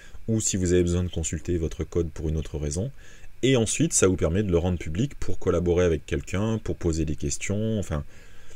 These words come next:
ça permet d'échanger autour du code de manière plus simple. Donc, prochaine émission, euh, je tâche de vous préparer un truc,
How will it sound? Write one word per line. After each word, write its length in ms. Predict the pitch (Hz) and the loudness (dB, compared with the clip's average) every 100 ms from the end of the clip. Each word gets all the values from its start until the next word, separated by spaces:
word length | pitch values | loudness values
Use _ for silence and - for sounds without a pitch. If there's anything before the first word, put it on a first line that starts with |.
| - - | -8 -6
ça 180 | - 85 | 0 2
permet 240 | 85 90 | 2 4
d'échanger 400 | 101 90 95 90 | 4 2 2 4
autour 300 | 107 95 - | 4 2 0
du 120 | 85 85 | -2 2
code 200 | 104 98 | 2 4
de 100 | 85 | 2
manière 280 | 80 95 | 2 -2
plus 180 | 104 98 | -4 -2
simple. 320 | - 76 - - - - - - | -2 -2 -4 -8 -6 -8 -10 -8
Donc, 320 | 80 92 92 | -2 0 0
prochaine 380 | - - 113 131 | 0 2 4 4
émission, 680 | 117 110 101 113 123 131 131 - | 4 4 2 2 2 0 -2 -2
euh, 480 | 92 87 82 78 76 - - - | -2 0 0 0 -2 -6 -10 -6
je 180 | 85 | -2
tâche 280 | 90 98 101 | 0 0 0
de 80 | 87 | 0
vous 100 | 82 | -2
préparer 460 | 80 90 - 87 90 | -2 -2 0 0 0
un 140 | 80 | 0
truc, 280 | 76 - - | -4 -6 -8